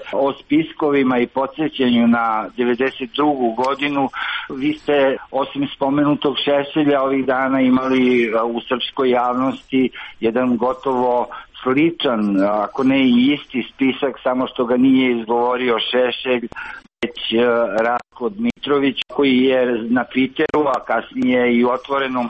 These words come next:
pismu, ustvrdio da je nuns nastao na kroatofilstvu. Jovan Ugligorijević je direktno prozvao zbog toga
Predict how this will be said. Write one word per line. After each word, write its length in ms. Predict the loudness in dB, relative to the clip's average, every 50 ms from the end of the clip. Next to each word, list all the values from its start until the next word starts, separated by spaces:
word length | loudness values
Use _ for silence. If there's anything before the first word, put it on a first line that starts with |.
| -2
pismu, 500 | -2 -2 -2 -2 -4 -4 -2 -2 -2 0 0 -2
ustvrdio 800 | -2 -2 -2 -4 -2 -2 -2 -2 0 0 0 2 2 2 0 0
da 120 | 0 0
je 180 | 0 2 2 2
nuns 320 | 2 2 2 2 0 -2 -4 -4 -2
nastao 580 | -2 -2 -2 -4 -4 -2 0 2 2 2 2
na 180 | 2 0 0 -2 -6 -10 -6
kroatofilstvu. 1200 | -2 -2 0 0 0 -2 -2 -4 -4 -4 -2 0 0 0 0 0 -4 -8 -2 0 2 2 2 2 2
Jovan 400 | 2 2 2 2 0 0 0 -2
Ugligorijević 920 | -2 -2 -2 -4 -2 0 0 0 2 2 2 2 2 2 2 0 -2 -2 -4 -6 -2 0
je 480 | 2 2 4 4 4 2 2 2 0 0
direktno 640 | 0 0 2 2 0 -2 -4 -6 -10 _ -6 -6 -6
prozvao 600 | -4 -4 -2 -2 0 -2 0 0 2 2 2 0
zbog 220 | 0 -4 -6 -4
toga 200 | -2 -2 -2 -2